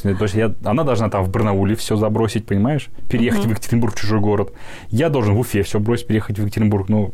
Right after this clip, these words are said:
Speaker 1: нахрена?
Speaker 2: Равноправие. <laughs>
Speaker 1: А, да, равноправие.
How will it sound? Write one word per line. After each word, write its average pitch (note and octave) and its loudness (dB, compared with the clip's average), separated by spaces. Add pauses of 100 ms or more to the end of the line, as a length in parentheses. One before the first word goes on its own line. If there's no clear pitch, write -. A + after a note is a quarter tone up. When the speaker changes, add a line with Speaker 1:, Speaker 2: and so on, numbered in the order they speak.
(160)
Speaker 1:
нахрена? - 0
Speaker 2:
Равноправие. D#4 0
<laughs> - -2 (560)
Speaker 1:
А, C#3+ 0
да, A2+ 0
равноправие. A2 0